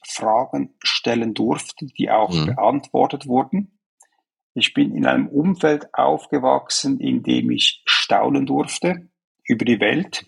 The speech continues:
Speaker 1: über Menschen, über was so
Speaker 2: Mhm.
Speaker 1: passiert in der Welt. Ich bin in einer Welt aufgewachsen, die, oder in der sich meine Eltern mit ganz vielen Büchern umgeben haben
Speaker 2: Mhm.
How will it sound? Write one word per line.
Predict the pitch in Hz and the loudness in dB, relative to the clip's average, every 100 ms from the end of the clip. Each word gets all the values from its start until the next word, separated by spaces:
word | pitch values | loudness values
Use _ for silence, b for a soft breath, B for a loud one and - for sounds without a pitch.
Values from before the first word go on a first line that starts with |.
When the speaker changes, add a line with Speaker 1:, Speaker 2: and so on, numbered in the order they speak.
| _ | _
Speaker 1:
über | 127 117 | -2 0
Menschen, | 110 110 - - 156 | 2 2 2 2 0
über | 156 127 120 | -2 -2 0
was | 123 - | 0 0
so | 131 | -2
Speaker 2:
Mhm. | |
Speaker 1:
passiert | 127 - - 127 | 0 2 2 0
in | 156 | 0
der | 143 131 | 0 2
Welt. | 151 190 - - _ B B B B B B _ | 2 0 -6 -20 _ B B B B B B _
Ich | - - | -2 0
bin | 143 | 0
in | 165 - | 0 0
einer | - 127 - | 0 -2 -6
Welt | 127 131 160 - | 0 0 0 -2
aufgewachsen, | 147 147 - 135 135 139 - - 135 135 135 - _ _ _ - - | 0 0 0 -2 0 0 0 0 2 0 0 -6 _ _ _ -12 -2
die, | 135 135 131 131 123 123 _ _ _ _ _ _ _ _ | 0 0 2 2 0 -4 _ _ _ _ _ _ _ _
oder | - 123 - - - - | -4 -2 -2 -6 -12 -4
in | 127 | -2
der | 135 143 | 2 2
sich | - - | 2 0
meine | 131 127 135 | 2 0 -2
Eltern | 123 127 160 165 | -4 -2 -2 -2
mit | 151 131 | 0 2
ganz | - - 156 | 2 0 2
vielen | - - 123 113 | 0 0 0 0
Büchern | - 120 151 139 - | 0 0 2 2 0
umgeben | 160 147 143 147 151 147 127 | 0 0 2 0 0 -2 0
haben | 139 143 175 196 | 0 2 0 -2
Speaker 2:
Mhm. | 90 90 131 | -2 0 -2